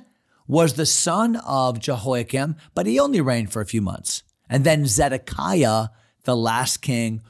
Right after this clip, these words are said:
who reigned for eleven years himself. Hope you're getting all this. Look at verse number, uh, thirteen.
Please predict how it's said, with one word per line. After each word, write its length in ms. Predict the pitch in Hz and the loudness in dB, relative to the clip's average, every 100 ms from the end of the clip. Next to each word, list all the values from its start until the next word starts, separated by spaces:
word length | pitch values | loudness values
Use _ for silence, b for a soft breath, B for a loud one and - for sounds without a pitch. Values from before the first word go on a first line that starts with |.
| b | b
who 180 | - 139 | 0 0
reigned 360 | 117 113 107 120 | 0 -2 -4 -6
for 100 | 113 | -8
eleven 420 | 98 98 98 92 | -6 -6 -8 -10
years 220 | 98 95 | -10 -10
himself. 640 | 98 - 131 120 - - _ _ | -6 -2 -2 -4 -8 -16 _ _
Hope 200 | - 135 | -4 -2
you're 100 | 123 | -2
getting 240 | 120 135 123 | 0 -2 -2
all 160 | 110 - | -6 -2
this. 360 | 143 139 - B B B B | -2 0 -4 B B B B
Look 140 | 156 | 0
at 80 | 160 | 2
verse 300 | 147 151 143 | 0 0 0
number, 580 | 147 139 127 123 110 - b b b _ _ - | -2 0 0 0 -2 -6 b b b _ _ -6
uh, 80 | 104 | -2
thirteen. 760 | 151 135 - 190 160 127 131 | 2 0 2 0 2 0 -2